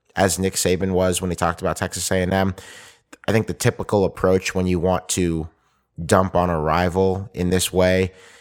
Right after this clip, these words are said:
is to sort of use a, a vague descriptor where everyone knows what you're talking about, but where you can plausibly claim you weren't. Like you would say, you know, "There are certain schools in our conference that had great recruiting classes this year,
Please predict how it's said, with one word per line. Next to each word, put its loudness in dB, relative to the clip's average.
is 0
to -4
sort 2
of 0
use 0
a, 2
a 2
vague 0
descriptor 0
where 2
everyone 2
knows 2
what -2
you're -2
talking 0
about, 0
but -4
where -2
you -2
can -4
plausibly -2
claim -2
you -2
weren't. 2
Like -2
you 0
would 0
say, 2
you -2
know, 8
"There 6
are 2
certain 0
schools 0
in 2
our 2
conference -2
that -4
had 2
great 2
recruiting -2
classes -2
this -4
year, -4